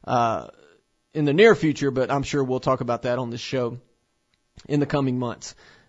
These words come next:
and, of course, uh, in the coming years. So, but right now, let's focus on the Catholic Church and what's going on there. So the U S Con-, Conference of Catholic Bishops has repeatedly declared that the right to life is paramount. Now, we know this. We know the Catholic Church, uh, they have been,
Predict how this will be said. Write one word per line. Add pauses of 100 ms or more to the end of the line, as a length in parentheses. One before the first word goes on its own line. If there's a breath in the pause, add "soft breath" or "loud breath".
and,
of
course,
uh,
in
the
coming
years.
So, (200 loud breath)
but
right
now,
let's
focus
on
the
Catholic
Church
and
what's
going
on
there.
So
the
U
S
Con-,
Conference
of
Catholic
Bishops (480 soft breath)
has
repeatedly
declared
that
the
right
to
life
is
paramount.
Now,
we
know
this.
We
know
the
Catholic
Church, (380 soft breath)
uh,
they
have
been,